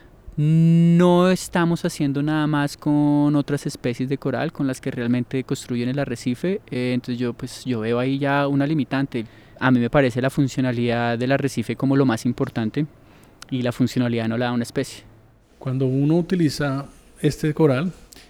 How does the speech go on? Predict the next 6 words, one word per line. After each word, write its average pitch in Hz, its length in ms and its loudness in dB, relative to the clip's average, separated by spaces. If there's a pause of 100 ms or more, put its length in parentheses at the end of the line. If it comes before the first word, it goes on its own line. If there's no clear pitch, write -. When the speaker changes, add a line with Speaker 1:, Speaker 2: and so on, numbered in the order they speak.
(120)
Speaker 2:
y 131 100 4
empiezo 123 640 0
a, 139 200 -2 (360)
a 131 100 -6
restaurar 113 760 -2 (100)
masivamente, 131 920 -4